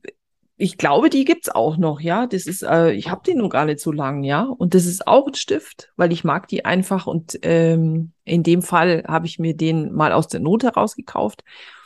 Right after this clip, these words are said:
weil meine Lieblingsfarbe sind ja solche Altrosé-Töne. Das sind für mich meine Alltagsfarben einfach, ja. Und, äh,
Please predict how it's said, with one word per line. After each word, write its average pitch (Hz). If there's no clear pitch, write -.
weil 156
meine 160
Lieblingsfarbe 185
sind 175
ja 160
solche 151
Altrosé-Töne. 196
Das 175
sind 165
für 165
mich 170
meine 147
Alltagsfarben 190
einfach, 214
ja. 165
Und, 160
äh, 160